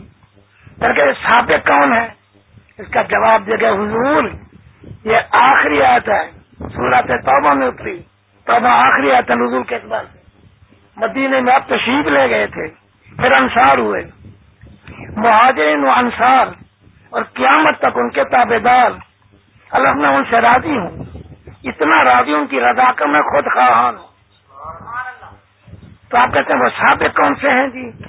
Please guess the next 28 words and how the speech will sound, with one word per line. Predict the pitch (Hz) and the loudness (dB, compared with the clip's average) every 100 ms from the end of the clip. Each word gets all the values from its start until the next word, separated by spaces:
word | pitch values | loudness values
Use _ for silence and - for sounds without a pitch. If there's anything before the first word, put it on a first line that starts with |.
| - | -14
مین | 190 214 285 302 | -8 -2 0 0
کون | - 285 277 | 0 0 0
سا | 277 233 | 2 2
ہے | 240 | 0
جی؟" | 226 233 - - - - | -4 -14 -16 -20 -20 -12
من | 202 269 277 | -2 -2 0
طبیعیہ | 269 220 247 254 277 | -2 -2 -4 0 2
آپ | 262 | 2
نے | - 254 | 0 -2
بنا | 240 240 214 | 0 2 0
دیا۔ | 220 208 196 _ _ - | -4 -12 -14 _ _ -14
جب | - - | -4 -2
سوال | 208 - 208 226 226 | -2 -2 2 2 2
ہوا | 214 208 | 2 0
جناب، | 196 208 226 311 294 - - - | 0 0 2 2 -2 -14 -20 -6
یہ | 220 | -4
خارج | 208 254 262 | 0 2 2
موضوع | 262 233 226 226 226 | 0 0 0 0 -2
نہیں، | 285 226 - _ - - - - | -2 -4 -10 _ -20 -12 0 2
آپ | 262 | 2
کو | - | 0
اگر | - - | -2 0
حق | - - - - | 0 -2 -2 0
ہے | 208 220 - - - | 2 2 -2 -10 -10
من | 233 254 | -4 -4
طبیعیہ | 240 233 254 294 339 311 | -2 -2 -2 -4 0 0
بناتے | 254 226 - 214 | 2 0 -2 -4
ہیں | 202 240 | -2 -4